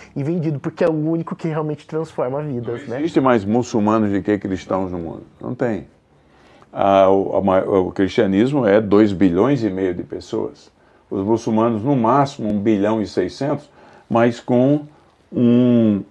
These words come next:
Speaker 2: a estatística é complicada. Por exemplo, por questões políticas,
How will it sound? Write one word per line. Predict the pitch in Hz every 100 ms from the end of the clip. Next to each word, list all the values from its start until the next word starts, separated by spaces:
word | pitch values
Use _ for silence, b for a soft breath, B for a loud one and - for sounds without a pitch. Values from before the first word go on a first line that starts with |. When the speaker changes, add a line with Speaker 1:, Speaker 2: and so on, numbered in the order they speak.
| _ _
Speaker 2:
a | -
estatística | 113 - 123 113 131 151 147
é | 151
complicada. | 151 147 156 139 123 107
Por | 131
exemplo, | 131 113 110 95 87 - b b b _
por | 127 131
questões | 135 - 143 143
políticas, | - 131 120 110 - 87 90